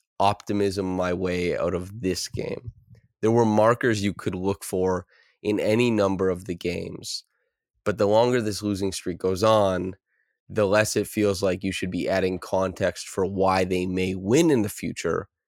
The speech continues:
and just say, "Well, damn, this is a team that loses games." And after five losses in a row, it's hard not to see them that way.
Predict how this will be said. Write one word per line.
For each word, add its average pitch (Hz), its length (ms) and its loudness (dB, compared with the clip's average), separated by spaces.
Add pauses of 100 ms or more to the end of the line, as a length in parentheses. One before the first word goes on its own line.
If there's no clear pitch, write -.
(360)
and 104 140 -2
just 104 240 0
say, 90 400 0 (420)
"Well, 95 120 -2
damn, 98 640 2 (500)
this 104 220 -4
is 101 140 0
a 101 60 0
team 92 400 -4
that 90 200 -2
loses 90 480 -4
games." - 720 -4 (680)
And 98 120 4
after 101 360 2
five 107 560 2
losses 95 500 -2
in 87 140 -6
a - 20 -8
row, 98 460 4
it's - 200 -4
hard 95 440 0
not 98 260 -6
to 92 100 -10
see 156 360 0
them 107 220 4
that 92 200 -2
way. - 300 -4